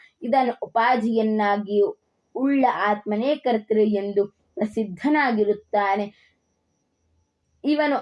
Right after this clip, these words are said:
ಅತ್ಯಂತ ಸೂಕ್ಷ್ಮನೂ ವ್ಯಾಪಕನೂ ಆಗಿರುತ್ತಾನೆ. ಆನಂದಮಯ ಕೋಶ ಎಂದರೆ ಭೋಕ್ತೃವಾದ ಆತ್ಮನು. ಇವನು ಹಿಂದಿನ ನಾಲ್ಕು ಕೋಶಗಳಿಂದ ಅತ್ಯಂತ, ಗಳಿಗಿಂತ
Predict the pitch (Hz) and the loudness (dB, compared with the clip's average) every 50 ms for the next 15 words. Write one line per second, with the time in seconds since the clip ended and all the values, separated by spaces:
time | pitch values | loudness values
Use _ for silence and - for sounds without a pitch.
0 | - - 220 214 - - - 233 247 269 294 - 247 233 226 - 233 214 214 - | -2 -4 -4 -4 -6 -4 0 0 0 0 0 0 0 0 0 0 -2 -4 -4 -4
1 | - 220 226 233 285 330 339 262 220 214 269 233 226 214 226 226 226 - 226 240 | -4 -2 0 0 2 2 2 2 2 2 2 2 0 0 -2 -2 0 0 0 0
2 | 269 294 269 - 226 226 214 220 214 214 208 214 - - 233 220 220 220 220 233 | 0 0 0 0 0 2 2 2 2 2 0 -2 -4 -2 0 2 2 2 2 0
3 | - - 208 240 240 233 226 214 226 262 302 320 294 269 254 240 233 226 220 214 | -2 -2 -2 0 0 2 0 0 2 2 2 2 2 2 2 2 2 0 0 0
4 | 214 214 220 220 220 - 233 214 208 214 202 196 202 220 - 277 285 277 - _ | 2 2 2 2 0 0 0 2 2 2 0 0 0 0 2 2 2 0 -2 _
5 | _ _ - 202 202 202 247 254 - - _ - 226 220 220 220 208 202 202 202 | _ _ -6 -4 0 0 0 0 -2 -4 _ 0 2 2 4 4 4 4 2 2
6 | 202 208 196 - - 175 190 196 196 - - 214 240 294 311 285 - - _ _ | 2 2 0 0 0 0 0 0 0 -2 -4 -2 0 0 0 0 -2 -4 _ _
7 | _ _ _ _ _ _ _ _ _ _ _ _ _ _ _ _ _ _ _ _ | _ _ _ _ _ _ _ _ _ _ _ _ _ _ _ _ _ _ _ _
8 | _ _ - 294 294 311 294 285 277 277 269 262 - - 285 285 294 285 269 262 | _ _ -2 0 2 2 2 4 4 2 2 0 0 0 2 2 4 4 2 2
9 | 254 240 233 226 214 214 214 233 277 269 - 320 302 294 - - 254 247 254 - | 2 2 2 2 2 2 2 0 0 -2 0 0 0 0 2 2 2 2 0 0
10 | 262 240 233 233 233 226 226 220 214 220 208 - - 208 208 - _ _ - 247 | 0 0 2 2 2 0 0 0 2 2 0 0 -2 -4 -6 -6 _ _ 0 0
11 | 240 226 - _ 208 208 202 202 214 208 190 240 247 277 - - | 0 0 -4 _ -6 -2 0 2 2 0 0 -2 -4 -4 -2 -2